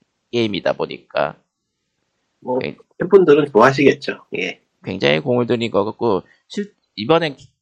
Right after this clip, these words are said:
Speaker 1: 주연이 두 명이라서 그 지티에이 파이브에서 주연 세 명 바꿔가면서 하는 게 있었잖아요.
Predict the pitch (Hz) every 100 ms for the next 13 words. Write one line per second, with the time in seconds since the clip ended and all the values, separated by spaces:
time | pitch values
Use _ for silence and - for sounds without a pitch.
0 | - 117 131 165 160 127 - 110 143 180
1 | 147 110 - 101 101 98 78 107 - _
2 | _ _ - - 117 208 202 170 - 135
3 | 127 127 120 135 110 - 110 139 127 120
4 | 131 160 156 127 113 85 65 _ _ -
5 | 104 120 131 123 101 73 - - - -
6 | - - - - 60 175 131 82